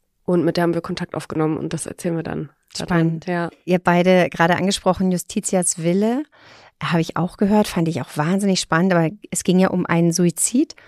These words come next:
Speaker 1: Mhm.
Speaker 2: Und ich muss sagen, ehrlich, ich bin jetzt mal ganz ehrlich, ich habe mir fast ein bisschen Sorgen gemacht. Also wir haben uns in der Zeit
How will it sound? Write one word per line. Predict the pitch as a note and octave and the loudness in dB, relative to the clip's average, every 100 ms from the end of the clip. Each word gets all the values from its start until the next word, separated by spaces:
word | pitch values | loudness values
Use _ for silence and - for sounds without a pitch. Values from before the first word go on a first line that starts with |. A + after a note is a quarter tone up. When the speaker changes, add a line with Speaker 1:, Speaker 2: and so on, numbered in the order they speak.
| - | -20
Speaker 1:
Mhm. | D#3 E3 A#3 | -10 -6 -2
Speaker 2:
Und | E3 | -4
ich | D3 | -4
muss | F3 A3 A#3 - - _ _ | 0 0 0 -8 -16 _ _
sagen, | F3 E3 F3 G3+ A3+ A#3 A#3+ - - | -2 0 2 0 -2 -2 -4 -10 -14
ehrlich, | - E3+ F#3+ - | -6 -2 -2 -4
ich | |
bin | - | -4
jetzt | F#3 - | -4 -2
mal | F3+ | -2
ganz | F3 | -2
ehrlich, | - F#3+ F#3+ | -2 -4 -4
ich | - - | -10 -8
habe | F#3+ | -4
mir | F3 | -4
fast | - - A3+ A3+ - | -6 -6 -4 -4 -4
ein | F#3 | -6
bisschen | - F3+ | -2 -2
Sorgen | F3+ F3 D#3 | 0 0 0
gemacht. | C#3+ D3+ E3+ - - | 0 -2 -4 -12 -6
Also | E3 D#3+ | -4 0
wir | E3+ F#3+ | 0 2
haben | G#3 | 0
uns | F#3 | -2
in | F3 | -2
der | F3 | -4
Zeit | - F3+ | -2 -4